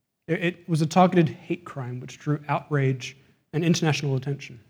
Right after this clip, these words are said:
And, uh, they, they caught the guy, and a couple of days later at his first court appearance, uh, Nadine Collier, the, the daughter of one of the people that the man had killed, she stood up and said to this man, "You took something very precious from me.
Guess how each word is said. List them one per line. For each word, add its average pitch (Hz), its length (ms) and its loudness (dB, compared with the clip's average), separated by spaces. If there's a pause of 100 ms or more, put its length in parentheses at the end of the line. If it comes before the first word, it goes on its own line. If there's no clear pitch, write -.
(1300)
And, 165 180 2
uh, 175 60 -4 (140)
they, 175 160 6
they 180 100 4
caught 196 220 4
the 170 80 0
guy, 139 160 4
and 139 80 2
a 151 40 -2
couple 190 200 -2
of 165 60 2
days 147 220 4
later 139 300 0
at 123 60 -4
his 120 160 -6 (280)
first - 260 -2
court 123 180 -10
appearance, - 420 -12 (540)
uh, 117 180 -10 (180)
Nadine 165 380 6
Collier, 131 400 2
the, 120 140 -6
the 139 160 0
daughter 156 320 4
of 127 160 -4
one 156 80 2
of 151 40 4
the 143 60 0
people 147 220 -2
that 135 200 -6
the 147 60 -6
man 139 140 2
had 123 120 -6
killed, 113 300 -16 (580)
she - 140 0
stood 196 320 4
up 143 240 4 (120)
and 143 120 -6
said 165 240 -4
to - 80 -14
this 170 180 -6
man, 110 300 -14 (2000)
"You 185 180 6
took 226 260 2
something 160 420 2
very 160 200 4
precious 139 480 -6
from 123 200 -8
me. 127 200 -6